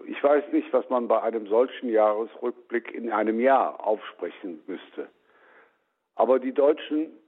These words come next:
Befindlichkeiten innerhalb der Amtskirche gleichen derzeit Bemühungen, im eigenen Haus die Lampen blank zu putzen, während die Welt rundherum schon in Flammen steht.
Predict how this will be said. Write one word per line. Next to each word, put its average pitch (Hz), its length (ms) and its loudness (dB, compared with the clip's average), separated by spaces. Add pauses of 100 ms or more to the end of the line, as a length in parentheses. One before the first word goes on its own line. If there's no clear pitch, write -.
(200)
Befindlichkeiten 135 1000 0
innerhalb 139 540 0
der - 140 0
Amtskirche 117 600 -4
gleichen 107 540 2
derzeit 117 440 0
Bemühungen, 131 720 -2 (640)
im 110 180 -2
eigenen 135 680 0
Haus 101 260 2 (160)
die 117 60 -8
Lampen 117 560 -2 (280)
blank 113 380 0
zu 123 80 -6
putzen, 120 600 -8 (760)
während 120 400 -2
die 120 100 -6
Welt 127 300 4
rundherum 117 760 -4 (100)
schon 113 140 0
in 107 140 0
Flammen 82 380 -2 (120)
steht. - 240 -14